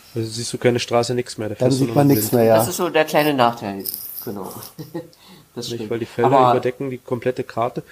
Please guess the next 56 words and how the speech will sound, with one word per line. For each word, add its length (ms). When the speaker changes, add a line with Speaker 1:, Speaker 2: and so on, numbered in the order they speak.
Speaker 1:
Du 80
siehst 200
zwar 120
Speaker 3:
Ja. 80
Speaker 1:
Portale, 480
aber 140
im 80
Endeffekt, 440
äh, 60
Speaker 2:
Ja, 80
es 80
Speaker 1:
musst 220
Speaker 2:
wird 100
Speaker 1:
du 60
Speaker 2:
immer 120
Speaker 1:
erstmal 60
Speaker 2:
grüner 60
Speaker 1:
blind 60
Speaker 2:
oder 160
Speaker 1:
da 60
Speaker 2:
immer 120
Speaker 1:
irgendwie 80
Speaker 2:
dunkler, 300
ne? 40
Speaker 1:
hinfahren. 140
Speaker 3:
Genau, 200
es 140
wird 120
immer 120
Speaker 1:
Genau, 200
Speaker 3:
dunkler. 160
Speaker 1:
genau. 160
Hm. 280
Speaker 2:
Oder 120
Speaker 3:
Aber 80
Speaker 2:
blauer. 260
Speaker 3:
das 120
ist, 40
glaub 160
ich, 140
wieder 180
so, 240
was 160
ich 100
vorhin 220
sagte, 300
dieser 240
Gemeinschaftssinn, 760
ne? 240
Also 380
wichtiger 400
sind 200
dann 120
diese 200
Felder 560
und 200